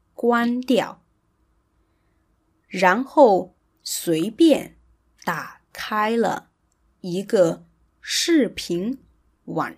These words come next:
站。接着传来了关门的声音。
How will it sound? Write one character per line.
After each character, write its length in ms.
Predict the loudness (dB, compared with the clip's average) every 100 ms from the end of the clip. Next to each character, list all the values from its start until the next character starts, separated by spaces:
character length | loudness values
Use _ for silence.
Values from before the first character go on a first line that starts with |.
| -6
站。 280 | -6 -6 -14 _ _ _ _ _ _ _ _ _ _ _ _ _ _ _ _ _ _
接 340 | 0 4 4 2
着 440 | 2 2 -2 _ _ _ _ _ _
传 580 | -12 -6 -2 -2 0 0
来 300 | -2 -4 -4
了 400 | -2 -2 -6 _ _ _ _ _
关 340 | -2 2 4 6
门 460 | 4 2 -4 -4
的 340 | -2 -2 -4 _ _ _ _ _
声 600 | -16 -8 -4 -2 -2 -4
音。 320 | -6 -6 -6